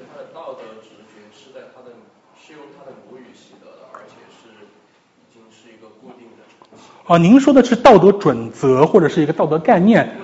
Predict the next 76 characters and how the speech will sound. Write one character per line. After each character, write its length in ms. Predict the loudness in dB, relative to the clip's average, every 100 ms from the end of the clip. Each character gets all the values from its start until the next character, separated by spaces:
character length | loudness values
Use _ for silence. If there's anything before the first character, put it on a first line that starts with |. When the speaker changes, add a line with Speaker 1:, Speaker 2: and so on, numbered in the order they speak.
| -4
Speaker 2:
这， 140 | 0 0 -2 -16 -16 -2
这 80 | 2
是 120 | 4
一 40 |
项， 240 | 4 2 2
这 140 | 0
个 80 | 0
文 160 | 0 4
化 80 |
的 60 | 4
问 100 | 4
题。 60 | -2 -14 -20 -4
他 120 | 0
现 140 | 4
在 120 | 6 4
只 100 | 0
是 160 | -4
做 160 | 0 2
一 80 | 2
个 60 |
快 200 | 2 2
速 120 | 2
的 60 | -2
决 220 | -4 -14
策， 140 | -8 -6
他 120 | -6
只 120 | -8
是 80 | -4
个 160 | -4 -4 -10 -12
decision， 500 | -8 -2 -2 -2 -10
他 120 | -8
不 80 | -8
是， 180 | -8 -12 -20 -20 -16 -6
不 80 |
是 140 | 0 4
那 160 | 6
么 200 | 6 6
涉 220 | 2 -2 -2
及 100 | -2
到。 120 | -6
当 140 | 0
然， 100 | 2
当 100 | 4
然， 280 | 2 2 -4 -6
我 80 | -4
同 160 | 0
意， 20 | 0
如 140 | 2
果 80 | 2
是 40 |
不 80 | 0
同 420 | -6 -6 -4 -4 -6 -18 -18 -6
文 120 | 0
化 120 | 0
背 120 | 2
景 120 | -2
下 80 | 0
的 100 | 0
人， 260 | 0 -4 -8 -12 -20 -2
对 160 | 0
同 220 | 0 0 0
一 20 |
个， 220 | 2 0
同 180 | -4 -2
一 40 |
件 100 | -2
事， 80 | 0
他 60 | -2
的 60 |
标 180 | 2 0
准 100 | 0
可 140 | -6 -10
能 80 |
不 100 | -10
一 80 | -8
样。 160 | -6